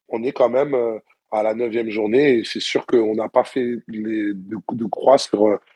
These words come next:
sur des grandes ambitions. C'est, c'est, c'est plutôt une bonne, une bonne saison, euh, qui, qui, qui se déroule, euh, en termes comptables. Et, et j'ai hâte de, de voir notre effectif au complet avec, euh, son système rodé, euh, pour voir ce qu'on va donner en termes de performance.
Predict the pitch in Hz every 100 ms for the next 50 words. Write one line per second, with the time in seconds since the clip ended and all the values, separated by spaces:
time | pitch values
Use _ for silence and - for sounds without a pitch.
0 | - - 110 107 101 120 127 113 104 104
1 | - 101 131 110 - 104 - 107 - -
2 | 147 120 117 113 107 - _ _ - 117
3 | 123 123 - 117 107 123 139 107 95 107
4 | 95 - 95 - 104 90 104 98 123 104
5 | 98 - 107 95 - - 110 135 - -
6 | - _ - 107 - 110 107 95 117 147
7 | 151 113 113 107 95 104 92 123 117 104
8 | - 104 - - - - 104 98 - 120
9 | - 117 147 - - - _ - 104 104
10 | - 101 98 - - 110 - 117 110 104
11 | 107 110 135 127 101 - 104 110 110 120
12 | 104 101 104 113 107 - 92 - - -
13 | 101 110